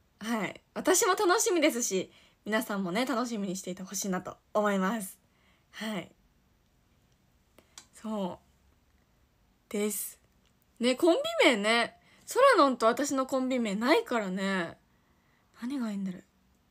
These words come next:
なんか、いいのあったら、ぜひTwitterとか七五五とか、インスタとか、<laughs> 送ってください。<laughs>はい、お願いします。そう。ですね。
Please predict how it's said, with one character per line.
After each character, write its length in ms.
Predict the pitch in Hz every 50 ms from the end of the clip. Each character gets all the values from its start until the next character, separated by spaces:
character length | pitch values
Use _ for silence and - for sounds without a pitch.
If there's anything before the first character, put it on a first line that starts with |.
| _ _ _ _ _ _ _ _ _ _ _ _ -
な 60 | 226
ん 40 | 190
か、 220 | - 196 - - _ _ _ _ -
い 120 | - 269 269
い 20 |
の 220 | 240 226 180 - -
あ 40 | -
っ 100 | - -
た 100 | - 170
ら、 200 | 165 - 180 - _ _ _ _ _ _ _ _ _ _ _ -
ぜ 120 | 196 202 214
ひ 140 | 202 185
Twitter 520 | 190 - 196 196 185 - - - 185 185 190
と 80 | -
か 80 | - 160
七 340 | 170 160 175 202 226 202 190
五 200 | 170 185 180 165
五 100 | 165 170
と 120 | 170 170
か、 200 | - - - - - -
イ 140 | 185 180 180
ン 60 | 190
ス 40 | 190
タ 100 | 190 190
と 100 | 180 170
か、 300 | - - - 196 - - - _
<laughs> 140 | _ _ -
送 220 | - 208 202 -
っ 20 | -
て 100 | - -
く 100 | - 240
だ 60 | 196
さ 180 | - - - -
い。 140 | 196 - _ _ _ _ _ _ _ _ _ _ _
<laughs> 640 | - 480 587 587 508 480 415 339 - - - 233
は 120 | 247 233 196
い、 120 | 220 294
お 40 | 262
願 140 | 262 254 233
い 60 | 233
し 120 | - 220
ま 180 | 196 196 196 196
す。 160 | 196 - - _ _ _ _ _ _ _ _ _ _ _ _ _ _ _ _ _ _ - - - _ _ _ _ - - 214
そ 360 | 208 208 202 196 185 - - _ _ _ _ _ _ _ _ _ _ _ _ _ _ _ _ _ _ _ _ _ _ - - - _ _ _ _ _ _ _ - 214
う。 80 | 190
で 180 | 185 226 226 208
す 140 | - - -
ね。 460 | 196 226 262 302 320 320 330 320